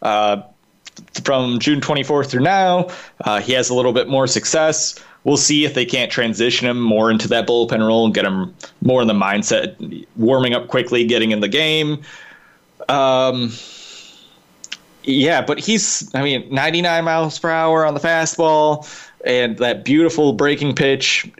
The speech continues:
can be very dominant and come up, um, and really do some damage in that back end.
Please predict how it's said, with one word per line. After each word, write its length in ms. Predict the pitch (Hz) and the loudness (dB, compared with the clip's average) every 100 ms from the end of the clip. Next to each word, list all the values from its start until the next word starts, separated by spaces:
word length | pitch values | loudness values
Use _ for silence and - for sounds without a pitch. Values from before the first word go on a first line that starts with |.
| - - - _ _ 123 107 - - | -14 -12 -12 _ _ -2 -2 -4 -4
can 200 | 139 120 | -2 0
be 380 | 131 123 120 113 _ _ - - | 2 2 0 -6 _ _ -20 -12
very 520 | 107 113 175 185 151 | -10 -2 0 2 2
dominant 640 | 135 120 117 107 104 101 - _ - | 2 2 0 0 -2 -2 -14 _ -4
and 400 | 113 107 110 98 | -2 0 -2 -2
come 160 | 143 127 | -2 0
up, 280 | 120 - - - - - - | -2 -4 -18 -20 -20 -20 -6
um, 500 | 113 110 110 110 107 | -2 0 2 2 0
and 280 | 117 113 104 | 0 -2 0
really 280 | 120 120 120 | 2 2 2
do 320 | 104 117 117 | 2 2 2
some 240 | 110 107 98 | 2 0 0
damage 460 | 110 104 104 101 | 0 0 0 0
in 80 | 104 | 0
that 180 | 104 92 | 0 0
back 260 | 104 98 | -2 0
end. 320 | 107 110 110 | 0 0 -2